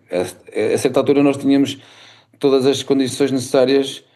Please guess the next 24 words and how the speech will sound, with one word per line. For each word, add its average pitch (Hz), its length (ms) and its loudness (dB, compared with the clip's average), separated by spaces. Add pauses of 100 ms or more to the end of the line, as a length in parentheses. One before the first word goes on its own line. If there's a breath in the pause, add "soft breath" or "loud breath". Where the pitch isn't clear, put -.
(160 soft breath)
ou 117 180 4
éramos 113 320 0
já 113 160 0
uma 101 160 -2
empresa 101 320 -2
de 101 100 -8
construção 120 600 -2
sem 123 180 -2
querer 117 180 2
ser. 117 360 0
Portanto, - 400 -10
nós, 101 340 -2 (240 loud breath)
<laughs> - 180 -20
ao - 80 -6
fim - 220 -2
e - 20 -2
ao 107 60 -4
cabo, 120 380 -2 (300 loud breath)
foi 123 220 2
muito 120 240 0
natural, 117 600 2 (300 loud breath)
eh, 113 300 0
crescermos 117 680 -2
e, 117 240 0